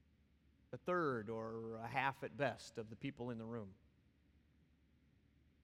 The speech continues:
Well, think about the speech. This was a speech Moses gave to the nation.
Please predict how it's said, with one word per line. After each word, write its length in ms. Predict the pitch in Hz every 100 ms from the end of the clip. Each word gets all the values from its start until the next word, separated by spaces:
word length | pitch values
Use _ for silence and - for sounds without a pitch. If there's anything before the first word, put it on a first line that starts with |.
| - - - _ _ -
Well, 380 | 113 107 123 156 - - - _ _
think 160 | 170 165
about 260 | 165 156
the 60 | -
speech. 560 | - 180 131 - - - - - - _ - -
This 260 | 139 240 269
was 160 | 247
a 60 | 240
speech 480 | - 226 214 - - - - - - -
Moses 400 | 151 196 196 208
gave 340 | - 180 180 -
to 100 | 160
the 100 | 151
nation. 380 | 143 139 -